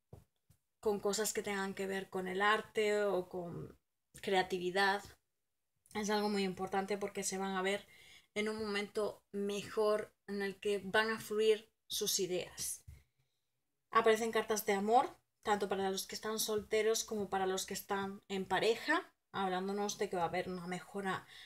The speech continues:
en la situación sentimental, una mejora en la pareja, va a haber más amor, va a haber más comprensión, va a haber detalles bonitos,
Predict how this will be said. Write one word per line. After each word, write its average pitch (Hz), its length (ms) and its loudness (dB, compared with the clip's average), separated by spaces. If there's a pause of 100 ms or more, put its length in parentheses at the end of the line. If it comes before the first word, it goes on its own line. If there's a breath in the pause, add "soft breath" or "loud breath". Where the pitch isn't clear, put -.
(160 loud breath)
en 214 120 0
la 202 100 4
situación 196 580 -2
sentimental, 196 1040 2
una 202 200 -6
mejora 190 340 -4
en 185 80 -2
la 185 140 -2
pareja, 202 580 0
va 185 100 2
a - 40 4
haber 185 160 -2
más 190 240 -6
amor, 214 440 2
va 196 80 4
a - 40 4
haber 185 140 -2
más 196 200 -6
comprensión, 202 920 0 (360 loud breath)
va 220 80 2
a - 20 4
haber 208 200 4
detalles 190 480 -2
bonitos, 214 720 0